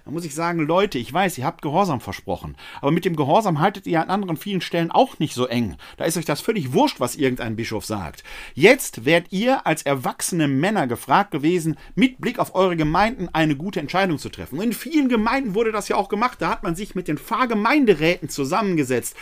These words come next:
hat gerungen um diese Frage. Und es ist ja eine Frage, um die gerungen werden kann und gerungen werden muss. Und die einen haben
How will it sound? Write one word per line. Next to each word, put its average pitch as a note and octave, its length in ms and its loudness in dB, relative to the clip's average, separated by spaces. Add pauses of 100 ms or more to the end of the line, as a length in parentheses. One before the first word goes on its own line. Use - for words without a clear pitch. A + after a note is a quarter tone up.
(160)
hat G#3 300 4
gerungen G#3+ 580 8
um E3 120 2
diese D3 200 2
Frage. D3+ 260 2
Und E3 80 2
es G3 60 -6
ist G#3 100 -6
ja A#3+ 80 0
eine F#3+ 140 4
Frage, D#3+ 480 2
um C#3 100 2
die C3+ 140 0
gerungen A#2+ 500 2
werden G#2 380 -4
kann B3+ 320 6
und G3 160 -2
gerungen G3 340 4
werden F3 240 6
muss. B2+ 240 2 (340)
Und F#3+ 140 2
die - 100 4
einen G#3 340 4
haben A3+ 340 8